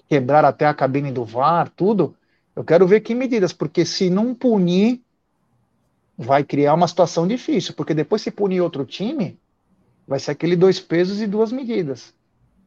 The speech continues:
Então vamos ficar ligado. Aí eu não vou ficar falando muito nisso, eu quero ver as próximas tomadas de decisão da C B F, que a C B F também já tô por aqui. É uma quadrilha, então a gente tem que ficar,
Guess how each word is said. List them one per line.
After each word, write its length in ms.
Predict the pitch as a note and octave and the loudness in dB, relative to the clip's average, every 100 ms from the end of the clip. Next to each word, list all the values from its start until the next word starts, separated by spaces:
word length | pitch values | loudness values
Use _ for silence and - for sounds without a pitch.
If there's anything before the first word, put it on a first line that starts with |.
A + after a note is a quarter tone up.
| _ _ _ _ _ | _ _ _ _ _
Então 220 | - D3 | -8 -4
vamos 180 | E3 F3+ | -2 -4
ficar 200 | - G#3 | 0 2
ligado. 380 | E3 D3 D#3 C3 | 4 6 6 4
Aí 60 | |
eu 40 | E3+ | 2
não 100 | A3 | 2
vou 100 | A3+ | -2
ficar 260 | - G3+ E3+ E3 _ _ _ _ _ | 0 0 0 -4 _ _ _ _ _
falando 340 | - D3+ D#3 C#3+ | 0 2 2 0
muito 340 | D#3 D#3 B2+ | 0 -2 -4
nisso, 480 | C3+ F#3+ F3+ - A#2 _ _ _ _ _ _ - | -2 -2 -2 -8 -14 _ _ _ _ _ _ -4
eu 60 | |
quero 200 | C#3 E3+ | 2 4
ver 100 | D#3+ | 4
as 160 | F3+ - | 2 2
próximas 840 | - E3+ E3+ F3+ F3 E3 C#3+ - | 2 2 2 -2 0 0 -2 -8
tomadas 500 | - D#3+ D3+ D#3 D#3 | -4 -2 2 0 0
de 80 | D3 | -4
decisão 500 | D3+ D#3 - C3 D3 | -4 -4 -6 -8 -4
da 100 | D3+ | -4
C 180 | C#3+ D#3+ | -4 -4
B 100 | D3 | 0
F, 220 | C#3 A#2+ | -2 -2
que 60 | - | -6
a 40 | |
C 160 | - D3 | -4 0
B 80 | D#3+ | 2
F 140 | D#3+ | 0
também 200 | - E3 | -2 -2
já 80 | E3 | -2
tô 140 | E3+ | -2
por 180 | E3 F#3 | 0 2
aqui. 440 | F3 B2 - D3+ - _ _ _ _ _ - | 2 0 -4 -4 -6 _ _ _ _ _ -10
É 40 | |
uma 160 | C#3 D3 | -8 0
quadrilha, 720 | - C3+ A#2+ D3 F3+ C#3 A#2+ _ _ _ _ | 2 2 2 2 2 2 -6 _ _ _ _
então 140 | C3+ | -6
a 60 | D3+ | -4
gente 80 | E3 | -2
tem 160 | E3 | -4
que 60 | D#3+ | -4
ficar, 540 | - D#3+ D3 C3 A#2 | 2 4 6 4 0